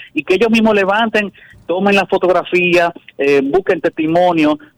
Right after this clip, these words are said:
se puede armar el expediente, porque tiene que haber una cantidad determinada, importante de sometimientos con-, de sometimientos contra cada responsable.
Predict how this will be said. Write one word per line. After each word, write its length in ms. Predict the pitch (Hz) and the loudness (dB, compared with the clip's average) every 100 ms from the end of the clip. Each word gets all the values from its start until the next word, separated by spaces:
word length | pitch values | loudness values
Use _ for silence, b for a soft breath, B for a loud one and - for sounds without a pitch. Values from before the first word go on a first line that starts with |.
| _ - - | _ -16 -2
se 120 | 160 | -2
puede 240 | - 196 | 0 -2
armar 160 | 202 196 | 0 -2
el 60 | 196 | -2
expediente, 640 | - 156 147 123 123 123 _ | -2 0 2 2 -2 -4 _
porque 380 | 143 139 139 143 _ | -6 -2 -2 -4 _
tiene 240 | 160 185 | -4 -2
que 100 | 185 | -2
haber 320 | 156 147 135 120 _ _ _ | 0 2 0 -2 _ _ _
una 220 | 147 170 | -4 -2
cantidad 560 | 175 170 160 139 120 107 _ _ _ _ _ _ _ | -2 -4 0 0 0 -2 _ _ _ _ _ _ _
determinada, 840 | - 131 156 160 151 139 190 208 196 | -6 -4 -2 2 2 2 2 -2 0
importante 760 | 160 143 147 147 160 170 175 190 | 0 2 0 -2 -2 -2 -2 0
de 100 | 160 | 0
sometimientos 800 | 151 139 139 135 131 139 277 - | 0 0 0 0 2 2 0 -4
con-, 220 | - 139 - | -2 -2 -4
de 80 | 127 | -6
sometimientos 500 | 127 262 262 277 165 180 | 0 0 2 0 -2 -6
contra 300 | - 127 127 | -8 -4 -4
cada 320 | - 139 156 | -4 -4 -2
responsable. 580 | 165 165 143 135 113 113 | -2 -2 -4 0 0 -2